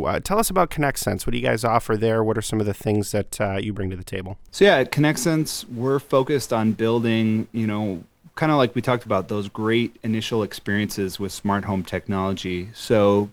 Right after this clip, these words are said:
Speaker 2: getting started there, we built a smart outlet that works with Apple's HomeKit.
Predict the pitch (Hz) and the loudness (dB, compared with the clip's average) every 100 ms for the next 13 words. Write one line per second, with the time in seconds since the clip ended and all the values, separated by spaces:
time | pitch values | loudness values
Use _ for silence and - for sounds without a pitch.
0 | - 117 110 107 - 117 117 113 117 117 | 0 4 4 2 2 4 4 4 2 4
1 | 117 107 98 110 104 101 - - - - | 2 0 -2 -2 -2 -2 -8 -16 -20 -20
2 | - _ 110 104 98 92 - 113 110 - | -20 _ -4 -2 0 -2 -2 2 2 2
3 | 104 110 135 139 - 92 - 104 - - | 0 2 2 0 -2 -4 -2 -4 -4 -4
4 | 101 - 104 101 101 - 113 120 131 147 | -4 -4 -6 -4 -4 -2 0 0 2 2
5 | 175 | 0